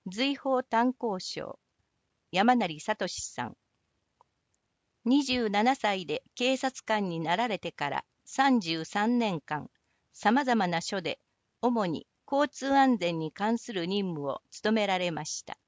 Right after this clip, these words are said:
笠岡警察署でも交通課で勤務されました。交通安全では、特に道路の形状や信号の時間配分に気を使われたそうです。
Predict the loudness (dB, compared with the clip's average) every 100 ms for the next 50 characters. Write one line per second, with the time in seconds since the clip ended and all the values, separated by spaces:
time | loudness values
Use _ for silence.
0 | _ _ _ _ _ _ -6 0 4 4
1 | 2 -4 -2 -2 0 -4 -4 -4 -2 -4
2 | -6 -12 _ -4 0 0 0 -6 -2 -2
3 | -2 -6 -4 0 2 0 -4 -4 -2 -4
4 | -6 -8 -10 -14 _ _ _ _ _ _
5 | _ _ -2 0 0 -2 -2 4 4 4
6 | 2 -2 0 -2 -4 -6 _ _ -4 -4
7 | -4 -6 -6 -10 _ -4 0 2 2 0
8 | -4 -4 -2 -2 -2 -4 -2 -4 -6 _
9 | _ -10 0 4 4 4 2 2 0 -2
10 | 0 0 0 0 -2 -2 -6 -6 -4 -6
11 | -10 -4 -2 -2 -2 2 2 2 -4 -8
12 | -6 -6 -8 -16 -20